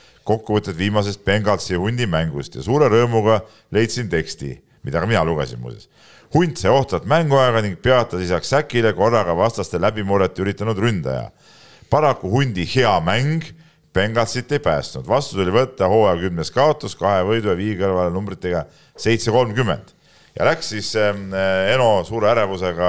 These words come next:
äh, täpsemat statistikat otsima ja, ja mis ta siis avastab? Et siin, ähm, Bengalsi kaitsemängijate, äh, top, äh, kolmes on igas Phillipsid ja Danielsid ja,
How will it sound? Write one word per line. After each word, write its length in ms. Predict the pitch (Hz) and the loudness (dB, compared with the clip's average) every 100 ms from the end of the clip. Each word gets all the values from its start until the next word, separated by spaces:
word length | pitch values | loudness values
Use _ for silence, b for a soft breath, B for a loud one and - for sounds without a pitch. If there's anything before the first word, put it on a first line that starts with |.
| 82 | 0
äh, 560 | - - - _ 78 82 | -2 -20 -20 _ -6 -2
täpsemat 320 | 113 - 90 | -2 -2 -8
statistikat 640 | 82 90 151 175 135 107 117 | -8 -8 -6 -6 -6 -4 -2
otsima 400 | 120 - 110 107 | -2 -2 -4 0
ja, 80 | 104 101 101 | 4 4 4
ja 140 | 101 101 | 2 0
mis 160 | 120 | -2
ta 80 | 123 | -2
siis 140 | 113 92 | 0 2
avastab? 460 | 90 73 - 64 - _ b b b | 2 0 -6 -14 -16 _ b b b
Et 240 | - 90 - | -6 -4 -4
siin, 240 | 90 90 | -6 -4
ähm, 380 | 90 90 85 85 85 87 85 82 85 - | -2 0 -2 -4 -6 -6 -6 -10 -12 -4
Bengalsi 560 | 117 120 98 - 95 90 | -2 0 0 -2 -8 0
kaitsemängijate, 960 | 120 135 - 110 117 117 101 92 - 95 87 - b b b | 0 0 -4 0 0 2 0 0 0 2 2 -4 b b b
äh, 160 | 92 92 90 | -2 -2 0
top, 300 | 120 - - 107 | -2 -4 -6 2
äh, 160 | 104 101 | 2 4
kolmes 540 | 104 110 139 147 - - _ b b b b | 2 2 0 -2 -8 -14 _ b b b b
on 240 | 87 92 90 | -2 0 -2
igas 240 | 92 90 - | -2 -4 -4
Phillipsid 640 | - 120 131 - 139 127 | -4 -2 -4 -6 -8 -2
ja 140 | 131 123 | 0 2
Danielsid 640 | 92 104 117 104 123 123 | 0 0 -2 -6 -8 -4
ja, 160 | 127 | 0